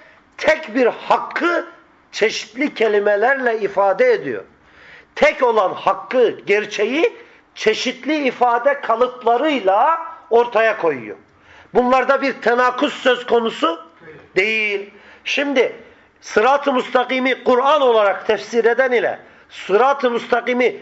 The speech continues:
sünnet olarak tefsir edenin sözleri arasında bir tenakuz, bir çelişki var mı?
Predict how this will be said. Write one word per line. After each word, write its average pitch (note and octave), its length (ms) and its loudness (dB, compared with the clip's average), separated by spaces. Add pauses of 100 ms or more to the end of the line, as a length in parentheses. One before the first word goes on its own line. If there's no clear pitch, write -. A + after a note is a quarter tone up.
sünnet A#3+ 560 0
olarak G#3+ 420 2
tefsir A#3+ 400 0
edenin A3+ 380 2
sözleri G#3 840 0 (160)
arasında G3+ 680 0 (280)
bir A#3+ 260 -2
tenakuz, A3+ 760 0 (360)
bir A3+ 240 -2
çelişki G#3+ 600 -2
var A3+ 180 4
mı? D4 220 0